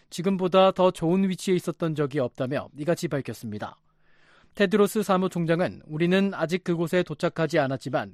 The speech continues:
끝이 보인다고 말했습니다. 테드로스 사무총장의 이 같은 발언은 더블유에이치오가 지난 이천이십 년 일월 코로나와 관련해 국제 비상사태를 선포하고 이어 코로나를 팬데믹으로 부르기 시작한 이후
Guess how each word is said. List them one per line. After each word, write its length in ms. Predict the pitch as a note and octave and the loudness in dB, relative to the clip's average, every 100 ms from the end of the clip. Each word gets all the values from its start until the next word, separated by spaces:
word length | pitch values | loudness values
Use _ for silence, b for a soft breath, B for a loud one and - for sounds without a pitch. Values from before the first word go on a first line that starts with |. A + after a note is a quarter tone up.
| _ | _
끝이 340 | F#3+ F3+ G3+ | -6 -4 -4
보인다고 440 | F3 E3 D3 B2+ D3+ | -2 -2 -4 -8 -8
말했습니다. 640 | B2+ A2+ - G2+ G2+ - - b b b b b b - | -8 -10 -12 -10 -10 -10 -16 b b b b b b 0
테드로스 460 | G3+ G#3 G3+ G#3+ | 2 4 2 2
사무총장의 880 | G3+ G3+ G3+ G3 F#3 F#3 F3+ F#3+ E3+ | 2 2 2 0 2 4 6 4 4
이 40 | |
같은 280 | C#3+ F3 F3+ | 0 0 0
발언은 400 | D#3+ D3 C#3+ G2+ b b _ | 0 0 -2 -6 b b _
더블유에이치오가 920 | D#3+ D3+ F3 F3+ E3 E3+ D3+ E3+ E3+ - | -2 0 2 2 2 -2 4 6 6 2
지난 320 | F3 F#3 F#3 | 2 2 2
이천이십 460 | D#3 F#3 F3 D#3+ D#3+ | -2 -2 -2 -2 -2
년 200 | D#3+ C#3+ | 0 0
일월 300 | C#3+ A2 - | -2 -4 -6
코로나와 460 | F#3 G3+ F#3+ F#3 | -4 0 2 2
관련해 480 | E3+ D3 C#3+ D3+ - | 2 0 0 -2 -6
국제 380 | - E3 - G3 | -10 -8 0 2
비상사태를 720 | F#3 D3 F3+ F#3 F3 D#3 D#3+ D3 | 2 -2 0 2 0 0 0 0
선포하고 600 | D3 B2+ A#2+ G#2+ A2 b b b b b | -4 -6 -8 -8 -14 b b b b b
이어 240 | D#3+ F3+ | 6 6
코로나를 600 | F3+ - G3+ G3 F#3 G3 | 6 0 0 4 4 4
팬데믹으로 680 | G3 A3 G3+ G3+ F#3+ F3 F3+ | 2 -2 0 0 0 2 2
부르기 380 | F3 D#3+ D#3+ E3+ | 0 -4 -4 -4
시작한 420 | - D#3 - D3 | -2 -4 -4 -6
이후 240 | A#2+ C#3 | -4 -6